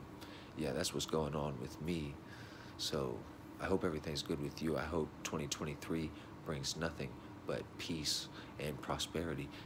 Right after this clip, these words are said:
to your life, man. And like always, until next time, I hope you continue to free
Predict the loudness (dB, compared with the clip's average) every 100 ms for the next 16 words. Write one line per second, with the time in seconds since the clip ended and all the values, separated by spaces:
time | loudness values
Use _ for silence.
0 | -6 -2 0 2 2 2 0 -4 -6 -6
1 | -8 -10 -10 -4 -4 -4 -8 -10 -12 -12
2 | -12 -12 -6 -4 0 0 2 2 0 0
3 | 0 0 0 0 0 -2 -2 -2 -2 -2
4 | -2 -2 -2 -2 -2 -4 -4 -6 -4 -2
5 | 0